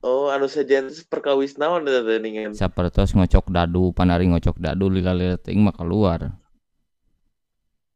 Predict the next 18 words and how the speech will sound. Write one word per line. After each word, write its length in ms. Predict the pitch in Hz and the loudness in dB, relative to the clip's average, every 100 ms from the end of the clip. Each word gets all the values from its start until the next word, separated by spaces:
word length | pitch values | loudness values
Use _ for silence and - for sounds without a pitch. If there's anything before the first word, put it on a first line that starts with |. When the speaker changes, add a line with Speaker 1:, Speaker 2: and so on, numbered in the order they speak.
| _ _ - | _ _ 0
Speaker 1:
Keluar 300 | 117 117 120 | 2 4 4
naon 320 | 123 131 139 | 6 4 2
eta? 260 | 123 107 104 _ _ | -4 -4 -10 _ _
Speaker 2:
<laughs> 180 | _ - | _ -8
Keluar 360 | 87 117 127 | 0 4 4
daduna 800 | 98 87 90 104 104 92 92 87 | 4 2 4 6 6 6 4 2
atuh. 460 | 87 - 87 87 90 - _ _ _ - | -2 -6 -6 -6 -6 -12 _ _ _ -10
Speaker 1:
Oh, 200 | 62 - | -8 -8
keluar 420 | - 117 117 117 - | -2 4 6 6 4
angkana 840 | 113 110 107 104 95 98 104 113 | -2 -4 -2 -2 -2 -4 -4 -4
gitu 320 | 113 113 107 113 | -6 -8 -4 -4
merenya. 440 | 117 120 123 - | -2 -2 -2 -2
Speaker 2:
Mm-mm. 640 | - 104 90 110 104 98 95 - _ _ _ _ _ _ _ _ _ | -2 -2 2 4 4 2 0 -4 _ _ _ _ _ _ _ _ _
Sok 320 | - - 113 | -2 2 4
ka 40 | 113 | 4
sakola 300 | 120 117 117 | 4 4 2
keneh, 260 | 117 90 90 | 4 2 2
Pik? 160 | - | -2